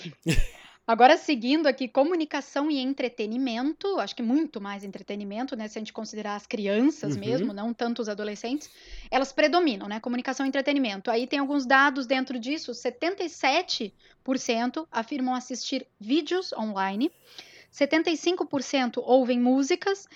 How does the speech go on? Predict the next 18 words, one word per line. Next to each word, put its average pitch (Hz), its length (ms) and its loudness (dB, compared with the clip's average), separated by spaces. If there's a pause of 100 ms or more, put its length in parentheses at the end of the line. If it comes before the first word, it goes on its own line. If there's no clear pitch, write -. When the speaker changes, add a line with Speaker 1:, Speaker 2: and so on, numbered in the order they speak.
(240)
Speaker 2:
e 262 80 -4
setenta 302 380 0
e 330 60 0
três 302 360 4
por 277 220 -6
cento 247 360 -4
navegam 247 600 0
em 247 180 0
redes 247 360 0
sociais. 190 600 -4
Também 359 320 0
não 349 140 4
é 320 120 4
nenhuma 320 240 2
novidade, 226 560 0
né? 190 200 -10
Vídeo, 269 460 0
Speaker 1:
Não. 277 60 -4